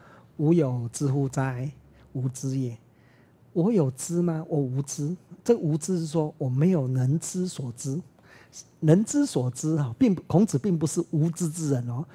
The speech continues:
孔子是说能知没有自己的能知，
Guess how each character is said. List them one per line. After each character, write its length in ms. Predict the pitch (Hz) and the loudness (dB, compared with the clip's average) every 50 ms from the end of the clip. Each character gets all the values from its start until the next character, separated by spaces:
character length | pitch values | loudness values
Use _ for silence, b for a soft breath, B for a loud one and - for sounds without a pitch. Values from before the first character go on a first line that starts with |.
| B B B _ | B B B _
孔 280 | - - - 165 220 | -6 -2 0 2 2
子 140 | 233 - 139 123 | 2 0 -2 -2
是 140 | 120 151 | -2 -4
说 320 | 143 - - 143 151 147 185 b b b b b b b b _ | -4 -2 -2 -2 -2 -2 -6 b b b b b b b b _
能 380 | - 170 147 139 135 151 240 269 | 0 2 4 4 4 4 2 0
知 380 | - - - 214 220 233 240 254 - _ _ _ _ _ | -2 -4 -4 0 0 0 0 -2 -6 _ _ _ _ _
没 160 | 151 151 180 | 2 4 4
有 160 | 202 170 131 | 4 4 2
自 380 | 117 - - 226 220 208 175 143 | 0 -2 -4 -2 0 2 2 2
己 280 | 127 - - - 131 120 | 0 -2 -6 -6 -6 -4
的 160 | - 143 123 | -4 -4 -4
能 280 | 127 127 123 120 127 143 | -2 -2 -2 0 -2 -2
知， 280 | 139 - 139 135 160 | -2 -2 -4 -4 -4